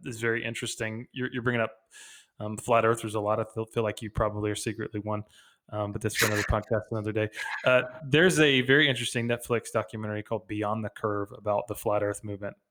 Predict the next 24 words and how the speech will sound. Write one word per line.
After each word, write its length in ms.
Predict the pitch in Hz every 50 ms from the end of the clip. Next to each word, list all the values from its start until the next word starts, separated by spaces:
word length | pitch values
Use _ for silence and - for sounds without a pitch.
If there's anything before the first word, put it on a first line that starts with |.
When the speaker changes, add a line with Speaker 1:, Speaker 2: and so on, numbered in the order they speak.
| _ _ _
Speaker 1:
I 60 | - 117
don't 80 | 117
know 60 | 120
if 100 | 110 -
you've 100 | 113 107
seen 200 | - - 113 107
it 80 | 104 101
or 100 | 101 98
not. 200 | 98 98 95 - - _ _ _ _ _ _ _ _
Speaker 2:
No, 120 | 139 156 147
I 60 | 123
haven't. 260 | 131 127 104 92 - -
Uh-uh. 220 | 113 110 95 95 92 - _ _ _ _ _ _ - -
Speaker 1:
It's 240 | 117 113 110 - -
very 200 | 123 139 156 151
interesting. 300 | 127 107 101 107 107 104
Do 80 | 120 131
yourself 280 | 139 - - 127 107
a 20 | -
favor 240 | 123 117 110 110
and 80 | 101 101
watch 200 | 101 98 - -
it. 120 | 110 - - _
But 220 | - 117 110 110